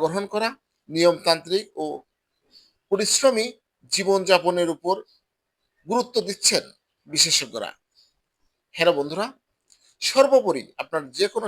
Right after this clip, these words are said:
সমস্যা হলে দ্রুত বিশেষজ্ঞ চিকিৎসকের পরামর্শ নেবেন, তাহলেই হয়তোবা নিরাপদে থাকবেন। আমরা সবাই সুস্থ থাকি, ভালো থাকি এই কামনাই করছি।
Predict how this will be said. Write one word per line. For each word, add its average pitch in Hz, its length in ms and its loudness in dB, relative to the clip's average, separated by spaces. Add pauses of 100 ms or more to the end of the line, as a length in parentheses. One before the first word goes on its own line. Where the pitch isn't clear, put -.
(100)
সমস্যা 190 360 -6
হলে 208 140 -4 (100)
দ্রুত 247 220 -6 (1400)
বিশেষজ্ঞ 190 460 -2 (120)
চিকিৎসকের 208 480 -4 (200)
পরামর্শ 127 360 0 (160)
নেবেন, 92 200 -14 (680)
তাহলেই 202 380 0
হয়তোবা 180 340 -4 (600)
নিরাপদে 131 500 -2
থাকবেন। 107 320 -16 (320)
আমরা 160 280 -2
সবাই 165 260 -2
সুস্থ 214 180 -8 (140)
থাকি, 226 180 -4 (120)
ভালো 202 200 4
থাকি 214 220 -2 (500)
এই 170 160 2
কামনাই 165 360 0
করছি। 214 240 -2